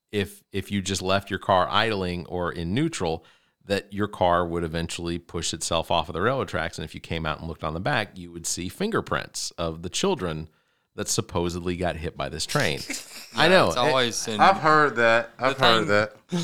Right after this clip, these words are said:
Speaker 4: is the
Speaker 2: thing
Speaker 4: best
Speaker 2: with that
Speaker 4: triple A ever.
Speaker 3: But I think I
Speaker 2: And
Speaker 3: heard it in another place, though.
Speaker 1: Yeah.
Speaker 2: It's
Speaker 1: And that's
Speaker 2: a
Speaker 1: the thing. I think it happens everywhere.
Speaker 4: All right, so we,
Speaker 2: Well, it's
Speaker 4: we leave
Speaker 2: easily
Speaker 4: the
Speaker 2: de-
Speaker 4: element on the tracks.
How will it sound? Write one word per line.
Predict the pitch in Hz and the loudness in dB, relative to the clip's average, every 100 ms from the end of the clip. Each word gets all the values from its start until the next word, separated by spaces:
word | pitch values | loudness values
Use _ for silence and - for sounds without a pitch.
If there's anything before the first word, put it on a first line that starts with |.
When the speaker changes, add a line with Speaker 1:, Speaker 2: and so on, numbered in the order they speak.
| 156 | -4
Speaker 4:
is | 147 | -8
the | 131 120 | -2 2
Speaker 2:
thing | 170 170 | 4 6
Speaker 4:
best | 117 117 | 6 4
Speaker 2:
with | 113 | 4
that | 113 117 | 6 6
Speaker 4:
triple | 117 | 6
A | 113 | 4
ever. | 113 113 | 0 -2
Speaker 3:
But | 113 | 0
I | 123 | 0
think | 131 117 | 2 2
I | |
Speaker 2:
And | 120 | 2
Speaker 3:
heard | 120 107 | 0 -2
it | |
in | 104 | -4
another | 104 101 | -6 -6
place, | 95 110 101 - | -8 -12 -12 -14
though. | 85 87 _ | -20 -20 _
Speaker 1:
Yeah. | 107 90 - - - | -2 0 0 -4 0
Speaker 2:
It's | 151 | 4
Speaker 1:
And | 143 | 4
that's | 143 | 4
Speaker 2:
a | 135 | 2
Speaker 1:
the | |
thing. | 135 95 | 2 2
I | 87 | 2
think | 92 | 0
it | 85 | 0
happens | 85 82 78 | -2 -4 -8
everywhere. | 78 76 67 - | -8 -8 -8 -8
Speaker 4:
All | - | 2
right, | 139 143 143 | 6 6 4
so | 139 131 | 4 6
we, | |
Speaker 2:
Well, | 135 139 | 8 6
it's | 143 | 6
Speaker 4:
we | 139 | 4
leave | 131 143 | 6 6
Speaker 2:
easily | 151 | 4
Speaker 4:
the | 135 | 4
Speaker 2:
de- | |
Speaker 4:
element | 131 127 120 120 120 | 6 6 4 0 0
on | 120 | -2
the | 113 | -2
tracks. | 117 110 98 104 - - | -4 -6 -6 -10 -16 -18